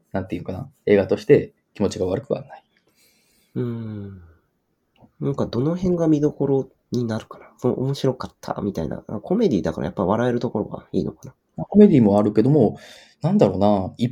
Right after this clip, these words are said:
Speaker 1: ぱいあるっちゃあるんだけど、これね、面白いなと思ったのは、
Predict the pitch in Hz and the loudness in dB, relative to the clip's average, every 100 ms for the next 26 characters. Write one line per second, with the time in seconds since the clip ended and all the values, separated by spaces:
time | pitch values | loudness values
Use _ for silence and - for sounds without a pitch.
0 | - 240 269 277 269 - - 120 139 120 | 0 4 6 6 4 0 -4 0 2 2
1 | 95 98 107 104 95 - _ _ _ _ | 2 2 2 2 0 -6 _ _ _ _
2 | _ - 151 156 160 107 85 - _ - | _ 0 4 6 6 4 2 -10 _ -2
3 | 147 165 - 190 160 170 160 - 98 101 | -2 0 0 2 2 0 -2 -2 0 0
4 | - 82 90 95 92 90 | -2 -4 2 4 4 0